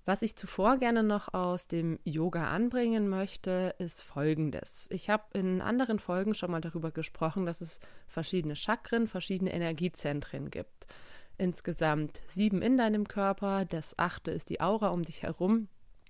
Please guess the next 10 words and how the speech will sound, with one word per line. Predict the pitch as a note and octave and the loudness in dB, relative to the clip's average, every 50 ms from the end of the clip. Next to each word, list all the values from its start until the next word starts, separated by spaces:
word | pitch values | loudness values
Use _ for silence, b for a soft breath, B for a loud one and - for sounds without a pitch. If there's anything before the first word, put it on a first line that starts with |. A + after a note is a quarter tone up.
| - - - - - - | -20 -20 -20 -18 -10 -4
Und | F3+ F3+ F3+ F3 - - | 0 2 2 2 2 2
ein | E3+ F3 F#3+ A3 A#3 A3 | 4 6 8 8 6 6
Chakra | - - D#3+ E3 - - - G#3 G#3+ | 4 2 2 2 0 0 0 2 2
ist | - - F#3 F3 - - - | 2 2 0 0 0 -2 -2
eben | F3+ F3 F3 F3 | -2 0 0 -2
speziell | - - D#3 D3 - - - E3+ E3+ E3+ | -2 -4 -4 -4 -2 0 2 2 2 2
für | - - - F#3+ F#3+ G3 | -2 -4 -2 -2 -2 -2
Kommunikation | - - E3+ E3 E3 E3 E3 - - - D#3 - - - - - - D#3+ D#3+ D#3 D3 - | -2 -2 -2 0 2 0 0 -2 -4 -8 -8 -8 -8 -8 -6 -2 0 0 2 0 0 -2
ausgelegt, | D3 C#3+ F3 G3+ - - - A3 G#3 G#3 G#3+ A3 A3 - - - | -2 -2 0 -2 -2 0 0 2 4 4 4 4 2 0 -6 -10
beziehungsweise | - - - - D#3 D#3 E3 E3 - - - D#3 D3+ D3+ D3+ D3+ D3 C#3+ D3+ D3 | -12 -12 -6 -4 -2 -2 -2 -2 -4 -4 -4 0 2 2 2 2 2 0 -2 -2